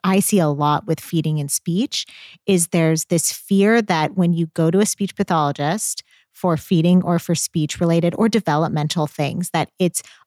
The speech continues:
all of a sudden flagging, like, "Oh no, there's something really wrong." And it's, like,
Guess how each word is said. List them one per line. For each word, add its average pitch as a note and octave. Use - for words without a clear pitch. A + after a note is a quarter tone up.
all G3+
of G#3+
a A3
sudden F#3
flagging, D#3+
like, D3+
"Oh G3
no, E3+
there's D#3
something G#3
really D#3
wrong." D3+
And E3
it's, -
like, D3+